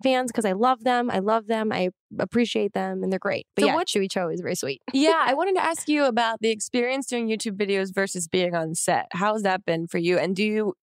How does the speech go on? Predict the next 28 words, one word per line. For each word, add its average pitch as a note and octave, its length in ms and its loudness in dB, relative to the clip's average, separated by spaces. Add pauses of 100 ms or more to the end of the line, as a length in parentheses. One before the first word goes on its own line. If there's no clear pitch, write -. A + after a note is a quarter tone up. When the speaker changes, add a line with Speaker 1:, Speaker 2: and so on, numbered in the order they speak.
(120)
Speaker 2:
are G3 140 2
you A3+ 200 0
still G#3+ 560 0
making F3+ 840 -2 (300)
YouTube F#3+ 300 -4 (240)
videos A#3+ 320 2
and G3 100 2
that F#3+ 180 0
sort A#3 120 0
of A#3 60 -6
content? B3+ 280 0
Speaker 1:
So D#4+ 260 4 (240)
I F#4+ 580 0 (260)
have A3+ 140 -6
gone A3+ 180 0
through A3 180 2
waves. E3+ 480 0
I F3 80 -2
think G#3+ 140 0
when A#3+ 100 0
I A#3+ 40 -2
started A#3 280 -2
Teen G3 280 2
Wolf, F#3+ 280 0
I F3 120 -4
just F3 220 -4
stopped F3+ 300 -4
because F3 460 -4